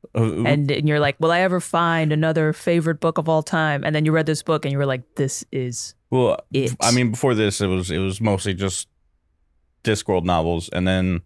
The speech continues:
Speaker 1: I read this. And then I read, uh, Good Omens, which is Terry Pratchett and Neil Gaiman.
Speaker 2: Mm-hmm.
Speaker 1: And
Speaker 2: Yeah, I read that.
Speaker 1: that is my favorite by far.
Speaker 2: Yeah, that's a
Speaker 1: It's
Speaker 2: good
Speaker 1: got
Speaker 2: one.
Speaker 1: the funny of Terry Pratchett and then the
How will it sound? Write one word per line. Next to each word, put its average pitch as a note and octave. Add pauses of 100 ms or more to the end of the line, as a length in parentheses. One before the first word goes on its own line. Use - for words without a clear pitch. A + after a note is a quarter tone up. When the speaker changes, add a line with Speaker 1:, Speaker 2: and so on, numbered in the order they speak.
(140)
Speaker 1:
I -
read F#2
this. G#2 (1120)
And G#2+
then G2+
I F#2+
read, F#2
uh, E2 (320)
Good G#2+
Omens, A2
which F#2
is F#2+
Terry F#2+
Pratchett F2+
and F#2+
Neil G#2+
Gaiman. A#2+ (180)
Speaker 2:
Mm-hmm. F#3+ (240)
Speaker 1:
And G#2+
Speaker 2:
Yeah, D3+
I E3+
read D#3
that. D3 (260)
Speaker 1:
that F#2
is E2 (320)
my E2+
favorite D#2+
by C#2+
far. C2 (100)
Speaker 2:
Yeah, D3
that's -
a G#3
Speaker 1:
It's -
Speaker 2:
good D#3+
Speaker 1:
got F#3+
Speaker 2:
one. F3+
Speaker 1:
the E2 (280)
funny F#2+
of F2
Terry F2+
Pratchett F2+
and F2+
then E2+
the D#2+